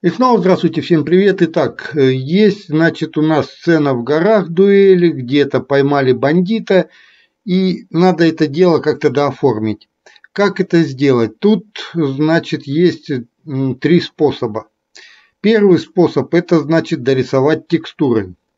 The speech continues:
Вот этому персонажу просто, э, на модели переделать текстуры вот этой всей одежды.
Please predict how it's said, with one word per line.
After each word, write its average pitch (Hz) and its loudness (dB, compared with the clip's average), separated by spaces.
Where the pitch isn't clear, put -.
Вот 120 -6
этому 120 -2
персонажу 202 -2
просто, 139 -4
э, 139 -10
на 123 -4
модели 190 2
переделать 139 0
текстуры 160 0
вот 117 -2
этой 143 0
всей 139 0
одежды. 110 -2